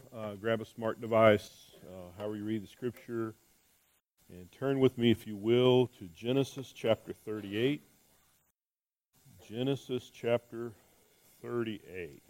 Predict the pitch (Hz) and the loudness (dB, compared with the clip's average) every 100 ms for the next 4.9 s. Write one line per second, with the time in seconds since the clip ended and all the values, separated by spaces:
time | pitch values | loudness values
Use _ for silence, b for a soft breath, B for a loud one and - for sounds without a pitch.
0 | 90 90 113 - - 110 107 113 110 - | -20 -18 -20 -18 -14 -8 -2 -2 -4 -10
1 | - 107 107 104 104 101 98 95 _ _ | -16 -8 -6 -4 0 0 -2 -8 _ _
2 | _ _ _ _ _ _ _ _ _ _ | _ _ _ _ _ _ _ _ _ _
3 | _ _ _ _ _ _ - 110 101 90 | _ _ _ _ _ _ -14 -10 -10 -10
4 | 92 123 143 127 127 123 117 107 | 2 6 8 12 12 12 12 10